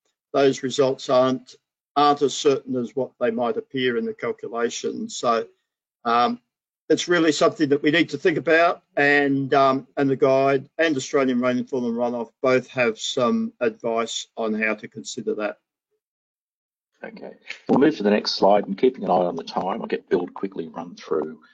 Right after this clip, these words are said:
Speaker 2: these sections, and then we'll go to the Q and A.
Speaker 1: Yeah, so nothing, nothing much changed since part five A. Uh,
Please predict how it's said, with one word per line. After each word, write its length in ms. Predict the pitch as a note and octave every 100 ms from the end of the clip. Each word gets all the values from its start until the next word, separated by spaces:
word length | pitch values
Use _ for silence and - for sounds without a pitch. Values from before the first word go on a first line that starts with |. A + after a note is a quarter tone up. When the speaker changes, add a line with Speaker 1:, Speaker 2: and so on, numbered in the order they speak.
| _ _
Speaker 2:
these 240 | - F2+ -
sections, 520 | F2+ - - - -
and 120 | -
then 80 | E2
we'll 100 | D#2
go 140 | -
to 100 | D2+ -
the 80 |
Q 300 | - - D2
and 80 | D2
A. 180 | D2+ C#2+ _ _ _ _ _ _ _ _ _ _ _ _ _ _ _ _
Speaker 1:
Yeah, 100 | G#2
so 180 | - A2+
nothing, 260 | B2+ B2 -
nothing 260 | D#3 C#3+ A#2+
much 240 | A#2 -
changed 440 | - A#2 A#2 -
since 280 | G2+ G2+ - _ -
part 220 | A2 -
five 340 | A#2+ A2+ - - _
A. 400 | A#2+ C3+ E3+ D#3+ - _ _ _ _ _ _ _ _ _ _ _ _ _ _ _ _ _ _ _ _ _ _ _ _ _ _ _ _ _ _ _ _ _ _ _ _ _ _ _ _ _ _ _ _ _ _
Uh, 260 | - A2